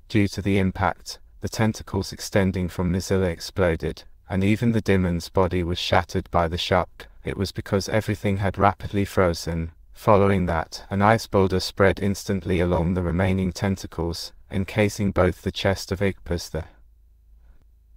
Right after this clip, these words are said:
Enlightened and Mozilla in ice. Grua, Igpus the Enlightened let out a ghastly scream in cold agony. Upon releasing the ice boulder,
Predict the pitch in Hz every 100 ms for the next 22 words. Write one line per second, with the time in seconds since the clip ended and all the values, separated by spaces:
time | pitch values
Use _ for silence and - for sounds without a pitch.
0 | - - 107 110 113 117 - 87 - 92
1 | 98 95 107 95 85 90 80 80 80 82
2 | - - - - - 98 90 82 80 82
3 | - - - 101 - 101 - 101 90 92
4 | 98 92 92 90 95 - 101 95 92 98
5 | - - 101 - - 90 80 87 85 -
6 | 87 82 92 95 85 80 80 - - -
7 | - - 98 85 90 98 98 92 87 87
8 | 80 90 - 98 87 80 85